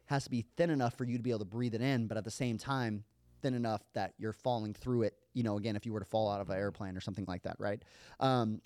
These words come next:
Speaker 1: also, too, along with that, like, you know, water, right? Like, it, it
Speaker 2: These are bars.
Speaker 1: what makes, <laughs> what makes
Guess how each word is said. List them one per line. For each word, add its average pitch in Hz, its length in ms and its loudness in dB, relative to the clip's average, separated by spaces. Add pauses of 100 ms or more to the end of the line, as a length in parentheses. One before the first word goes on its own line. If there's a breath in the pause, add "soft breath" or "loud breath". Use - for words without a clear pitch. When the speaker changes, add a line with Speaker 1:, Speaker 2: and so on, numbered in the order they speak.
(100)
Speaker 1:
also, 151 460 6
too, 135 320 4
along 117 240 2
with 135 160 2
that, 110 240 2
like, 117 80 -2
you 117 60 2
know, 110 80 4
water, 120 640 4 (380 soft breath)
right? 113 260 4
Like, 107 320 0 (300 soft breath)
it, 120 220 2
it - 320 0
Speaker 2:
These 90 160 0
are 78 80 0
bars. 69 440 -4
Speaker 1:
what 143 220 4
makes, 147 600 6 (160)
<laughs> - 140 -20
what 135 320 4
makes 147 520 2